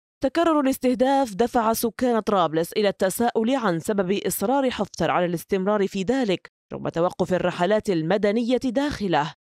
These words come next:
وتصريح رئيس بعثة الأمم المتحدة في ليبيا غسان سلامة بعدم قانونية استهداف المطارات المدنية بشكل عشوائي،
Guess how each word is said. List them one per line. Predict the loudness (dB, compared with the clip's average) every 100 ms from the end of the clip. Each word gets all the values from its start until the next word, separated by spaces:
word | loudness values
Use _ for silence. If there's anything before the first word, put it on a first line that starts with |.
| _ -6
وتصريح | -4 -2 -4 0 -2 0
رئيس | 2 2 0 -2
بعثة | -2 0 -2 -2 0
الأمم | 0 0 0
المتحدة | 0 0 0 -2 -2 -2
في | -2
ليبيا | -2 -2 0 0
غسان | 0 -2 -2 -2
سلامة | 0 0 2 2 0 -4 _ -4
بعدم | 0 2 2 0
قانونية | 0 0 2 2 0 0
استهداف | -2 -2 0 0 0
المطارات | 0 0 2 2 2 0
المدنية | 0 0 2 0 0 -2
بشكل | -2 0 0 0 -2
عشوائي، | -2 -2 0 0 0 -4